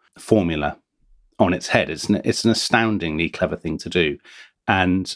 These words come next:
um, a, a, as good an example of literary trickery as you'll find in the, in the twentieth century. So there's Agatha Christie. She's sort of at the peak of her powers, really. She's become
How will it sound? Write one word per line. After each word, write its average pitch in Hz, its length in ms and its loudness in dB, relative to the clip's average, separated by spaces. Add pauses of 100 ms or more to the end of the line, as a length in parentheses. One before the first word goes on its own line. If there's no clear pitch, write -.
(100)
um, 90 260 2
a, 120 220 2
a, - 720 -8
as 117 160 4
good 139 240 4
an 117 100 4
example 98 440 0
of 87 80 -2
literary 87 400 -2
trickery 78 500 -4
as 71 140 -8
you'll 71 100 -4
find 78 380 -2
in 73 100 -4
the, 71 220 -8 (500)
in 78 280 2
the 76 180 0
twentieth - 400 -2
century. 73 480 -4 (920)
So 131 380 4 (540)
there's 175 220 6
Agatha 120 260 2
Christie. - 400 0
She's 101 320 2
sort 170 240 4
of 160 140 4
at 120 100 -2
the 107 160 0 (140)
peak - 340 4
of 120 120 -2
her 101 100 -4
powers, 98 580 0
really. 71 300 -2
She's 101 220 -2
become 120 520 0